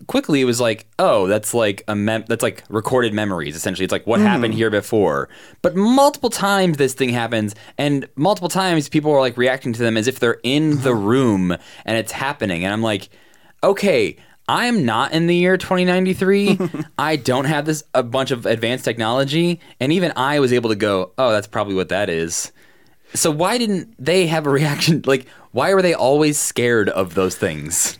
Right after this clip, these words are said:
Speaker 2: I mean, this, I think, comes down to, like, part of my rebuttal for the scene is that there's the dramatic irony of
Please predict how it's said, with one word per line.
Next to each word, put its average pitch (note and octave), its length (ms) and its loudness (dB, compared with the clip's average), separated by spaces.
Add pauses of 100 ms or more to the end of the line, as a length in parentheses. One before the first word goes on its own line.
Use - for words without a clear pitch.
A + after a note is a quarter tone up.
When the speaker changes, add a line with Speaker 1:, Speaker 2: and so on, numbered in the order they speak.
(160)
Speaker 2:
I E3 120 0
mean, F3 260 0
this, F#3 240 0
I C3 80 0
think, C3+ 240 -6
comes - 260 -6
down G#2+ 280 -4
to, A#2+ 180 -4
like, G#2+ 300 -2
part D3 260 -2
of B2 80 -8
my A#2+ 120 -2
rebuttal A2+ 440 -4
for - 160 -10
the - 100 -12
scene A#2+ 460 -4
is - 240 -10
that A2+ 260 -6
there's A#2+ 220 -6
the B2+ 80 -6
dramatic A#2 480 -4
irony B2 400 -2
of A#2+ 180 -4